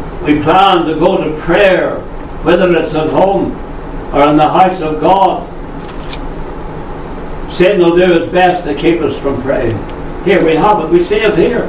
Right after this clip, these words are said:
When they were going to prayer, this woman with the spirit of divination met Paul and Silas.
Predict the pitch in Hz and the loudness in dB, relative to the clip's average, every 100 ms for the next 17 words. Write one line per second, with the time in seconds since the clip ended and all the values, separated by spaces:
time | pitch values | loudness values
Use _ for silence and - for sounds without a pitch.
0 | - - - - - 240 254 254 233 226 | -6 -8 -2 4 4 6 4 4 4 2
1 | - 247 262 240 226 233 202 226 214 - | 2 2 4 2 0 0 2 6 6 6
2 | - - - - - - - - - - | 0 -6 -14 -12 -10 -10 -10 -10 -10 -10
3 | - - - - 175 175 175 185 170 160 | -10 -10 -10 -2 2 2 4 4 4 0
4 | 151 139 139 - 170 170 156 147 131 160 | 0 0 -2 0 4 4 4 0 0 2
5 | 151 143 147 151 - - - - - 127 | 2 2 2 2 0 -6 -8 -10 -2 2
6 | 151 - - - - 147 151 139 - - | 2 2 -4 -10 -4 0 2 0 -2 -8
7 | - - - | -8 -4 -4